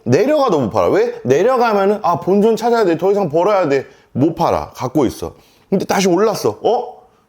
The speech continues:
겨우 올랐는데, "아씨, 나 지금 좀 더 따야 되는데, 나 고생한 게 있는데." 또 못 팔아, 또 내려가.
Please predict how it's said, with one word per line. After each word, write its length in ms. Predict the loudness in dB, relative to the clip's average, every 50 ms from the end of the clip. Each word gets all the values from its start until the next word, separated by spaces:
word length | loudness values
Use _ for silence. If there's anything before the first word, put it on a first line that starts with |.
| _ _
겨우 280 | -10 -4 -2 0 0 2
올랐는데, 600 | 2 0 2 0 0 0 0 0 0 0 0 -2 -4 -10 _ _ _ _ _ _ _ _
"아씨, 420 | -18 -14 -12 -10 -10 -10 -10 -10 -10
나 80 | -10 -8
지금 200 | -4 -4 -4 -2
좀 160 | -2 -2 -2
더 60 | -2
따야 300 | -4 -6 -4 -2 -2 0
되는데, 240 | 0 0 0 0 0
나 80 | -2 -2
고생한 460 | -2 -2 -2 0 0 2 2 2 2
게 100 | 2 0
있는데." 400 | 0 -2 -2 0 0 0 0 -2 -6 -14 _ _
또 60 | -2 0
못 280 | 2 2 0 0 -2
팔아, 380 | -2 0 0 0 -2 -4 -4 -2
또 100 | -2 0
내려가. 760 | 2 2 2 2 2 2 2 0 0 0 -2 -2 -6 -12 -20